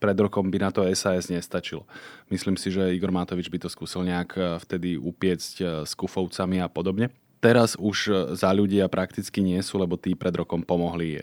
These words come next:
S A S. Takže je to extrémne komplikované. V zásade si to viem predstaviť. Keby bol ten tlak, e, veľmi sústredený a silný, tak ako sa to stalo pred tým rokom, keď podľa mňa napokon prišiel, e,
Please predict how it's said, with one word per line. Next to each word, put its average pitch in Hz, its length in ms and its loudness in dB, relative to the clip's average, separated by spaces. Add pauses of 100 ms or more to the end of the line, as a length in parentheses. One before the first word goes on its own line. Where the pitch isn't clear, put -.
(140)
S - 160 -6
A 85 160 0
S. 85 160 -4 (640)
Takže 113 480 6
je 120 240 8
to 139 160 8
extrémne 117 400 4
komplikované. 110 640 6
V 104 80 2
zásade 135 480 8
si 120 160 2
to 113 80 6
viem 104 240 8
predstaviť. 85 560 0
Keby 135 160 6
bol 139 240 8
ten 113 160 4
tlak, 101 320 2
e, 80 80 -4 (240)
veľmi 135 320 8
sústredený 120 720 4 (240)
a 95 80 -4
silný, 110 720 4 (140)
tak 104 260 2
ako - 140 -10
sa - 100 -2
to 101 140 -4
stalo 101 420 4
pred 101 220 2
tým 104 180 4
rokom, 117 400 2
keď - 300 2
podľa 98 260 0
mňa 98 140 2
napokon 92 480 0
prišiel, 92 540 0
e, 80 120 -2